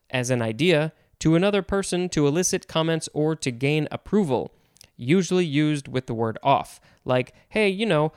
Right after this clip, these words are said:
I'm just gonna bounce off some ideas from you, uh, you know, tell me what you think." Moving on to intransitive.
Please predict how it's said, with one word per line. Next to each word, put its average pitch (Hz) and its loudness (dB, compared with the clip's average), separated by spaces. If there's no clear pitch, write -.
I'm 214 -2
just 175 -8
gonna 160 0
bounce 156 0
off 160 0
some 151 -2
ideas 165 -2
from 165 -4
you, 170 0
uh, 139 0
you 175 -2
know, 151 0
tell 170 0
me 165 0
what 165 -4
you 175 -2
think." 175 -2
Moving 160 4
on 151 2
to 139 -2
intransitive. 143 -2